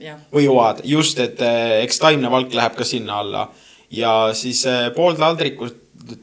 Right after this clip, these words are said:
Speaker 2: pool taldrikust tegelikult võiks ju kuuluda ikkagi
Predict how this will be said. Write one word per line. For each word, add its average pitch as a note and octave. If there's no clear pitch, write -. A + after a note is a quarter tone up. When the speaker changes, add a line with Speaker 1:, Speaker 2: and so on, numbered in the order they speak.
Speaker 2:
pool D#3+
taldrikust D3+
tegelikult A#2+
võiks A#2
ju A2
kuuluda A#2
ikkagi A#2+